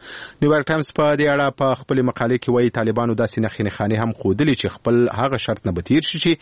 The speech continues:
د سولې تر هر ډول خبرو مخکې له افغانستان څخه د امریکا او ناټو د هغه دیارلس زرو سرتیرو وتل غوښتل چې دا مهال د افغان امنیتي ځواکونو روزنه او ملاتړ کوي. ورځپاڼه د پوګواش په نوم د نړیوالې ادارې چې دا کنفرانس جوړ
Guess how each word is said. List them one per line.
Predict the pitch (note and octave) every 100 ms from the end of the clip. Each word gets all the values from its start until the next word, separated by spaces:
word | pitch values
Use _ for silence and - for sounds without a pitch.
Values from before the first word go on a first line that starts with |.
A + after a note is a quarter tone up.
| - - - D#3+
د | D3
سولې | F3+ F3 D#3+
تر | C#3+ C#3
هر | E3+
ډول | D3 G#2 F#2
خبرو | G2 A2+ G2
مخکې | C3 - F3+ F3+ F#3+ - _ D#3
له | C3
افغانستان | - A2+ - B2+ B2+
څخه | - C#3+
د | B2
امریکا | G2+ -
او | B2 G#2+
ناټو | G2 C#3 A#2+
د | G#2+
هغه | G#2+ G2+
دیارلس | B2+ A2 F#2
زرو | G2 F2+
سرتیرو | F2+ - A2+ F2+
وتل | E2 - D#3
غوښتل | E3 - E3 E3+ - - -
چې | E3 E3+
دا | D3+
مهال | C3 C#3 C3+
د | G#2+
افغان | - C#3 G#2+
امنیتي | F#2+ F2+ E3 D3
ځواکونو | G2 - G#2+ G2+
روزنه | F#2 G2+ F#2+
او | G2
ملاتړ | A#2 - E2+ -
کوي. | F2+ F2 - - - - -
ورځپاڼه | D3 - D3 C#3+ C#3+
د | C#3 C3
پوګواش | C3+ C3 C3 - -
په | C3
نوم | B2+
د | B2+ B2
نړیوالې | A#2+ A#2+ A#2+ A#2 A#2+
ادارې | A2+ A2 A#2
چې | A#2 A#2 A2
دا | -
کنفرانس | G#2 F#2+ G#2+ A2 -
جوړ | F#2+ G2